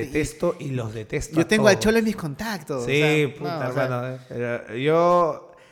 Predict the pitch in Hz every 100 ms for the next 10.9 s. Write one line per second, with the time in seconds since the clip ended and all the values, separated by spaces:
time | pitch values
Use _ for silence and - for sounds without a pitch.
0 | _ - 170 170 202 208 214 214 165 175
1 | 208 214 220 226 220 208 208 214 208 214
2 | 214 147 120 113 - - 127 143 160 160
3 | - 220 185 175 190 202 247 - - -
4 | _ 151 160 202 - 123 - - _ -
5 | 131 131 123 113 110 - _ _ - 123
6 | 175 95 117 120 117 113 - 107 _ _
7 | _ _ - 170 180 135 160 156 160 -
8 | - - - 208 226 220 190 185 185 190
9 | 170 139 127 127 123 117 117 - _ _
10 | _ _ - 117 117 107 156 - -